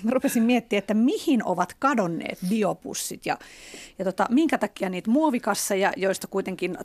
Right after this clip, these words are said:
toisaalla aina niin kuin valitetaan, että muovia pitäisi vähentää ja liikaa muovia. Ja E U on tehnyt aloitteet muovikassit pois ja, ja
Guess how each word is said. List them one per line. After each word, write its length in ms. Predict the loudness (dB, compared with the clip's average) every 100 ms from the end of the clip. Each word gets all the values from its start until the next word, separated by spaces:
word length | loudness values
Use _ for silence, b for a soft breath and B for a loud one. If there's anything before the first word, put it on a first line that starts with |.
| 0
toisaalla 540 | 0 2 0 0 0
aina 320 | 2 0 -2
niin 120 | -6 -2
kuin 80 |
valitetaan, 560 | 2 2 2 0 0 -2
että 180 | -6 -2
muovia 440 | 0 2 2 -2
pitäisi 260 | -2 -8 -4
vähentää 380 | -4 -4 -4 -2
ja 80 |
liikaa 380 | -2 -4 -4 -4
muovia. 460 | -2 -2 -2 -2 0
Ja 140 | 0
E 260 | 0 0 2
U 80 | 0
on 120 | -4
tehnyt 240 | -6 -4
aloitteet 600 | 0 0 -4 -6 -4 -4
muovikassit 720 | -4 0 0 0 -6 -6 -8 -8
pois 240 | -4 -2 0
ja, 140 | -2 -4
ja 200 | -4 -4